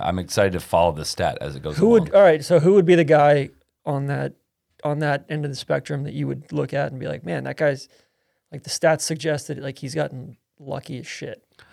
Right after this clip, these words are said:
Speaker 1: Lucky as shit is, it, it's a, it's a, a relative term, of course, but it would s-, it would say that Bryson, J T, <laughs> Rahm, and D J have gotten the luckiest, or that things have fallen their way the best.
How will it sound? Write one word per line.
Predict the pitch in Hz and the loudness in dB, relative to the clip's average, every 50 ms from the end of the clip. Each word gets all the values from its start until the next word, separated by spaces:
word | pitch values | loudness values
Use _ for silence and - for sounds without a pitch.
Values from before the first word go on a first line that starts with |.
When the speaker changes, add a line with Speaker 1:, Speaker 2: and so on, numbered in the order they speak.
| _ _ _ _ - | _ _ _ _ -20
Speaker 1:
Lucky | 101 101 110 127 151 - 180 170 | -6 0 0 2 2 2 2 2
as | 156 135 120 | 2 2 0
shit | - - 151 135 127 120 104 | -2 0 0 0 0 0 -2
is, | 107 101 87 - - - - | -2 -2 -2 -6 -10 -12 -14
it, | 90 98 - - 120 151 - - - _ _ _ _ _ _ _ _ _ _ _ _ _ _ _ _ _ _ _ _ - | -14 -14 -12 -12 -12 -12 -12 -12 -16 _ _ _ _ _ _ _ _ _ _ _ _ _ _ _ _ _ _ _ _ -8
it's | 151 139 - | -8 -4 0
a, | 147 131 - - | 0 0 0 0
it's | 135 - - | -2 0 2
a, | 123 110 98 92 101 113 - - - - - | 0 0 0 -4 -10 -12 -12 -14 -14 -10 -6
a | - 113 104 | -4 -4 -4
relative | 92 90 87 101 123 123 135 139 139 131 - - 131 117 113 104 95 - - _ | -4 -4 0 4 6 6 6 6 4 2 0 0 2 2 2 0 -2 -8 -14 _
term, | - - 113 110 117 120 123 | -4 0 0 2 2 2 0
of | 120 95 - - | -2 -4 -6 -4
course, | - 110 110 117 - | 0 0 0 0 0
but | - 104 101 | 0 0 0
it | 101 95 | 0 0
would | 98 87 | -2 -4
s-, | - - - | -6 -6 -6
it | - - 110 | -4 -2 -2
would | 98 95 87 | -2 -2 -2
say | - - - 117 113 113 | -2 0 2 4 4 4
that | 101 95 73 73 - _ _ _ _ - | 2 0 -2 -6 -12 _ _ _ _ -8
Bryson, | - 101 104 107 120 123 - - 123 123 120 | -2 2 2 4 4 2 0 -2 -2 -2 -2
J | 104 - 104 101 | -2 -2 -2 -2
T, | 101 - - 110 104 | -2 -2 -2 -2 -2
<laughs> | 92 | -2
Rahm, | 87 80 - 113 104 92 101 | -4 -2 -2 0 0 0 0
and | 90 87 78 | -2 -4 -4
D | - 92 90 | -2 -2 -2
J | 80 - 85 73 73 | -2 -4 -4 -4 -4
have | 76 80 76 | -4 -4 -4
gotten | 78 90 82 80 85 82 | -2 -4 -4 -4 -4 -6
the | 82 | -6
luckiest, | 78 78 76 71 - - - - - - _ _ _ _ _ _ _ _ _ _ _ _ _ _ _ _ _ _ _ - | -6 -6 -8 -10 -12 -14 -16 -16 -18 -20 _ _ _ _ _ _ _ _ _ _ _ _ _ _ _ _ _ _ _ -8
or | 101 | -6
that | 104 - | -6 -4
things | - - 113 107 - | 0 0 0 2 4
have | 120 101 90 | 2 2 2
fallen | - - 104 101 101 95 | 2 4 4 4 4 4
their | 92 92 92 | 2 2 2
way | 90 90 85 | 2 2 2
the | 82 82 | 0 -2
best. | 76 80 - - - - - - | -4 -6 -6 -8 -10 -12 -16 -18